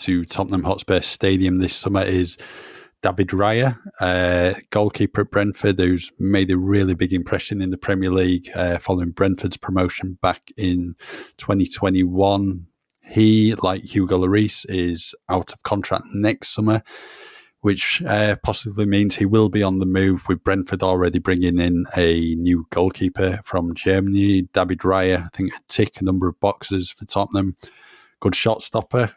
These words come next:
We saw that in the recent game, uh, at Tottenham Hotspur Stadium when he saved two really, really good attempts from Richarlison when the ball looked destined, uh, for the goal. He's good with his feet.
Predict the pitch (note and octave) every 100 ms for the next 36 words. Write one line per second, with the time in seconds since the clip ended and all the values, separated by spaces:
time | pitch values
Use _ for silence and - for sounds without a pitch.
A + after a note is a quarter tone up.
0 | _ F#2 - A#2 G#2+ G#2 F#2+ G2 G2+ F#2+
1 | G2+ - G#2 G#2 G#2 G2+ - F#2 F2+ F2+
2 | F2 - - _ _ _ - F#2 - G2+
3 | F#2+ G2 - - G2 - G2+ G2+ G2 G2
4 | F#2 - G2 F#2+ F2+ - G#2+ G2 F2+ F#2
5 | F#2 F#2+ G2+ G2 F#2+ F#2 F#2 F2+ F2+ E2+
6 | - - - - - F#2+ - G#2 G#2 -
7 | G2 F#2 - G2+ G2 F#2 G2+ F#2+ F2+ -
8 | F#2+ F#2+ F#2+ - F2+ - - F2+ F2 -
9 | - F2 F2 - F#2 F2+ F#2+ G2+ G2 -
10 | - G2+ F#2+ F2 F2 - - A2 G#2+